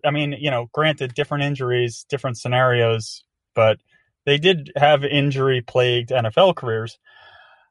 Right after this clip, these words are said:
Um, but they, you could argue that they're also kind of the exceptions. Um, and you could also argue Tua is a little bit of an exception because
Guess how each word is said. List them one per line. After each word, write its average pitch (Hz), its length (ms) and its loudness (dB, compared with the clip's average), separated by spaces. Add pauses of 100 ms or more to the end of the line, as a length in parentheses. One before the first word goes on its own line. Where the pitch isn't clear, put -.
Um, 143 600 6 (1120)
but 233 200 2 (200)
they, 233 260 0 (120)
you 220 160 -12
could 247 100 -2
argue 214 320 4
that 190 160 4
they're 190 240 4
also 175 540 0 (160)
kind 165 200 0
of 160 60 -6
the 160 120 -6
exceptions. 147 800 -4 (160)
Um, 131 420 2 (1120)
and 208 160 2
you 247 60 -2
could 285 100 4
also 240 220 4
argue 220 380 4
Tua 320 320 -2
is 185 80 -2
a 185 40 4
little 170 220 4
bit 160 160 4
of 151 80 -4
an 151 80 0
exception 160 580 0
because 160 800 -2